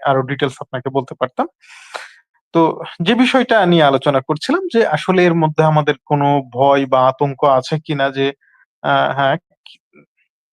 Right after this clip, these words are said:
"ভাইয়া, আপনি আমার একটু মেডিকেল ভিসা করার জন্য হেল্প করতে পারবেন? আমার কাছে অনেকে মেলা টাকা চাচ্ছে।" আসলে ভাই, সত্যি কথা বলতে এগুলো করতে যায় না বা করতে চায় না, এর, আহ, পিছনে কিছু কারণ আছে।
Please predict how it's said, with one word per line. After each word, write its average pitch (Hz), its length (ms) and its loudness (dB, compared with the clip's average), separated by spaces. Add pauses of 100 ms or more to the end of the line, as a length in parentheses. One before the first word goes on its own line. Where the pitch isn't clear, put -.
(720)
"ভাইয়া, 175 320 4 (160)
আপনি 247 1080 -4
আমার 185 400 0 (120)
একটু 180 260 -4
মেডিকেল 185 460 0
ভিসা 175 280 -4
করার 160 260 0
জন্য 175 200 -2
হেল্প 156 200 -2 (100)
করতে 165 280 -10
পারবেন? 180 360 0
আমার 135 300 2
কাছে 165 420 -8 (580)
অনেকে 190 300 0
মেলা 147 260 2
টাকা 143 280 0
চাচ্ছে।" - 400 -4 (1120)
আসলে 240 280 0
ভাই, 226 160 2
সত্যি - 300 -6
কথা 247 180 2
বলতে 247 300 0 (120)
এগুলো 214 300 0
করতে 247 380 0 (220)
যায় 175 240 2
না 127 120 2
বা 135 120 0
করতে 190 300 -2
চায় 185 280 0
না, 151 140 0 (580)
এর, 180 320 2
আহ, 170 40 0
পিছনে 254 420 0
কিছু - 280 0
কারণ 143 320 2
আছে। - 280 -8